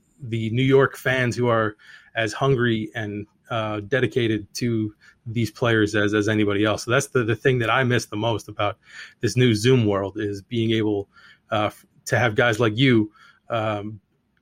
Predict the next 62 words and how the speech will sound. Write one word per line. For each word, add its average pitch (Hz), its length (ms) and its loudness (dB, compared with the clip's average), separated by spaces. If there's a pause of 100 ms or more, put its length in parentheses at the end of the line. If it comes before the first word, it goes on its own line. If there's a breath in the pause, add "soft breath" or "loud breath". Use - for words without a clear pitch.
tell 170 220 2
us - 140 0
those 107 200 -4
stories 101 540 -8
and, 113 200 -10
and 107 140 -8
tell 131 160 0
the 117 100 0
fans 117 280 -2
these 113 160 -4
stories, 110 280 -2
'cause 113 200 0
these 120 160 0
guys 139 260 4
are 113 60 2
more 127 180 4
than 120 100 2
just 120 220 0
the, 107 160 -6
the 110 120 -8
numbers 113 300 -4
on 110 100 -2
their 101 100 -4
baseball 110 380 -4
card. 101 220 -4
And 101 140 -8
we 107 60 -6
say 117 180 -4
that 110 140 -2
all 107 100 2
the 104 100 0
time 107 240 -2
on 101 120 -6
this 95 100 -8
show, 107 300 -4 (480 loud breath)
um, 104 260 -2
and 107 140 -2
not 117 180 0
being 117 180 2
able 107 180 2
to 104 60 -6
tell 117 200 -2
those 107 180 2
stories 107 340 2
and 95 140 -2
build 127 180 4
relationships 123 720 0 (540 soft breath)
like 113 180 -2
you 143 140 8
have 123 100 6
done 120 300 4
with, 107 240 2
with 104 160 -4
David, 104 340 0
which, 107 280 -4
uh, 101 240 -2 (360 soft breath)
the 110 80 -14
book 127 160 2
was 107 120 0
incredible 104 520 0
and, 101 180 -6
uh, 98 180 -4